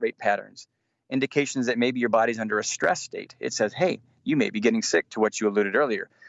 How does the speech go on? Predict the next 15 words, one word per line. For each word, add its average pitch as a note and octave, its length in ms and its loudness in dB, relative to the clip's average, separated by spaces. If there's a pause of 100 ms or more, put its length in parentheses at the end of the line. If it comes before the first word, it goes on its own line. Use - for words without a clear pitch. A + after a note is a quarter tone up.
(320)
I - 60 0
think A3 180 0
the C3+ 80 -6
ca-, - 260 -2
the, C3+ 280 0
the C3+ 80 -4
caveat F3 500 0
with A2+ 160 -4
this, - 220 -8
though, G#2+ 180 0
is A2 140 -4
establishing D3+ 600 -2
a C#3 60 0
routine. A#2 540 -2 (400)
And B2+ 400 4